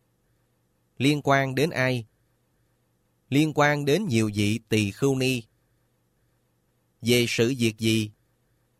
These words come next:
Trong sự việc ấy, nhiều vị tỳ khưu ni sau khi trao y tận tay của các tỳ khưu ni đã ra đi du hành trong xứ sở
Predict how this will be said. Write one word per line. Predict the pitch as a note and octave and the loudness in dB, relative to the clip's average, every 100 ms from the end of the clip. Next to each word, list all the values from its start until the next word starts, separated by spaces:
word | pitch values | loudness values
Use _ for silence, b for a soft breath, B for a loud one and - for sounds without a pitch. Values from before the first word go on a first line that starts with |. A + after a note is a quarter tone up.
| _ _ _ _ _ | _ _ _ _ _
Trong | D3+ D#3+ | -2 -2
sự | - A2 A#2+ | 0 0 0
việc | A2+ | -4
ấy, | G#2+ B2 F#3+ - _ _ _ - | -2 -4 -6 -12 _ _ _ -6
nhiều | A#2 B2 A#2+ | 0 2 2
vị | A2+ B2 | 2 0
tỳ | - A#2 A2 | 0 0 0
khưu | - D3 | 0 -2
ni | C#3+ C#3 C3+ A2+ _ - | 0 0 -2 -6 _ -10
sau | - C#3+ | 0 0
khi | - C3+ C3+ - | 2 -2 -2 0
trao | C#3+ C#3+ C#3 | 2 2 0
y | C#3 C#3 | 0 -2
tận | - G#2+ G#2 | 0 -2 -2
tay | A2+ C3 C3+ A#2+ _ _ _ | -4 -2 -2 -6 _ _ _
của | A2 A2 | 2 2
các | C3+ F#3 A3+ - | 2 -2 -4 -2
tỳ | G#2+ G2 | -2 -2
khưu | - C#3 | -2 -2
ni | B2+ C3 B2+ G#2+ _ _ _ - | 0 -2 -2 -6 _ _ _ -4
đã | A2 A2 D#3 | 2 4 4
ra | D3 D3 | 0 0
đi | D3 D3 C3 | 0 -2 0
du | D3+ | 0
hành | C3+ A2+ G#2 G2 F#2 | 0 -2 -2 -4 -6
trong | C#3 C#3 C3 | -2 -2 -2
xứ | - G3+ | -2 -2
sở | - G#2+ G2 | 0 0 0